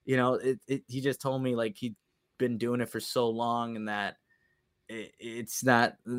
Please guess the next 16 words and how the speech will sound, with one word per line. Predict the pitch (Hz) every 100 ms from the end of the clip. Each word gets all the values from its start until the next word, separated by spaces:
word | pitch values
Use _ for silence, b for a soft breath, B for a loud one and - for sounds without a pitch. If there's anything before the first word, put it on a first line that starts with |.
| 117
something | - 135 127
to |
be | 113 127 120 113 -
too | - 131
concerned | 104 117 - - 120 120
about. | 107 110 107 120
But | 120
even | 139 135
him | 123 123
just | 113 110 117
doing | 117 120 113
that, | 107
he |
didn't | 113 110
have | 117 117 -
to, | 110 98 98